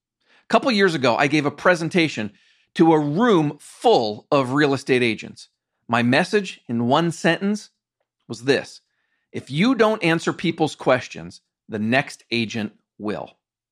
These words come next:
And you know that people have a lot of questions about real estate.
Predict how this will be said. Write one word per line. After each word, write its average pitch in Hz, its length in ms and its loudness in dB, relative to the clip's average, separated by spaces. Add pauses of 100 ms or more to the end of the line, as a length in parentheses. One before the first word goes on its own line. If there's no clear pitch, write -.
(400)
And 147 240 0
you 302 260 2
know 139 500 0
that - 160 -14
people 202 240 -4
have 180 120 2
a 135 40 -2
lot 147 400 2
of 143 100 -10
questions 110 640 -4
about 113 260 -2
real 120 200 -2
estate. - 340 -10